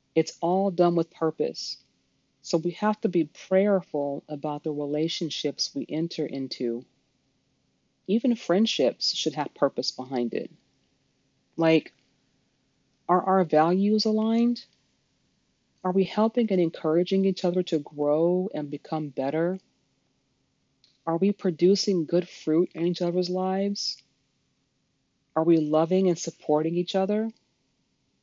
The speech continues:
Even when it comes to business relationships, we have to be careful that we're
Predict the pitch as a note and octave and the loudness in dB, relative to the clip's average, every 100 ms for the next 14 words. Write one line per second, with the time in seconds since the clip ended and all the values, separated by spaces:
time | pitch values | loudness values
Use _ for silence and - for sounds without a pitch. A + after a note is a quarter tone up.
0 | _ _ _ _ _ _ _ _ _ _ | _ _ _ _ _ _ _ _ _ _
1 | _ _ _ _ _ _ _ _ _ _ | _ _ _ _ _ _ _ _ _ _
2 | _ _ _ _ _ _ _ - G3 C4 | _ _ _ _ _ _ _ -2 0 2
3 | C4 B3+ - A3+ A3 - F#3 D#3+ D#3+ F3 | 0 -2 -2 -2 -2 0 -4 2 2 2
4 | G3+ - G3+ G#3 G#3 A3 - G#3+ G#3+ - | -2 -2 -2 -2 -2 -4 -2 -2 -2 -4
5 | - F3+ F#3+ F3+ - F3 F3 - - F3+ | -10 -8 -6 -6 -4 -4 -4 -6 -2 -2
6 | F3+ - D3 D3+ D3 D#3+ D3 D3 | -2 -4 -6 -4 -6 -4 -4 -4